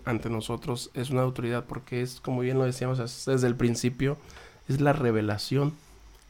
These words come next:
de Dios. Dios nos está revelando su amor, su plan, su carácter.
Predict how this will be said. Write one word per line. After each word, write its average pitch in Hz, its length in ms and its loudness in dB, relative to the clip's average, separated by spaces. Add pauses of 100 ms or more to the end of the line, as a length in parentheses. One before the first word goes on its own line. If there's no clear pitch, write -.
de 101 180 0
Dios. - 440 -10 (1400)
Dios 139 320 8
nos 143 160 4
está 131 300 2
revelando 127 760 0
su - 200 -6
amor, 117 420 -2
su - 200 -10
plan, 117 260 -2
su 127 200 -6
carácter. 107 520 -8